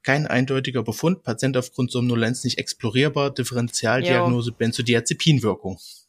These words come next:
Speaker 2: Sehr
Speaker 1: Hm.
Speaker 2: hilfreich.
Speaker 1: Ja, aber halt auch irgendwie nachvollziehbar, weil ich vermute, dass das genauso so ein Nachtdienstding war, so: "Bevor der Frühdienst kommt, mach ich das mal noch schnell, guck mir an, ob das was Gefährliches ist."
Speaker 2: Verzweiflungstat. Ja, ja.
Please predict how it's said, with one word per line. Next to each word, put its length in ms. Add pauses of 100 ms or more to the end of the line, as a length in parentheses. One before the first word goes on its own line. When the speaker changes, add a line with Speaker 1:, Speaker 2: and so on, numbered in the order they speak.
(580)
Speaker 2:
Sehr 260
Speaker 1:
Hm. 80
Speaker 2:
hilfreich. 540 (1080)
Speaker 1:
Ja, 480
aber 240
halt 220
auch 180
irgendwie 220
nachvollziehbar, 760
weil 160
ich 220 (260)
vermute, 440
dass 220
das 180
genauso 680 (340)
so 160
ein 240
Nachtdienstding 720
war, 180
so: 140
"Bevor 320
der 80
Frühdienst 400
kommt, 240
mach 140
ich 120
das 160
mal 120
noch 140
schnell, 200
guck 220
mir 120
an, 80
ob 120
das 160
was 140
Gefährliches 440
ist." 80
Speaker 2:
Verzweiflungstat. 880 (340)
Ja, 160
ja. 240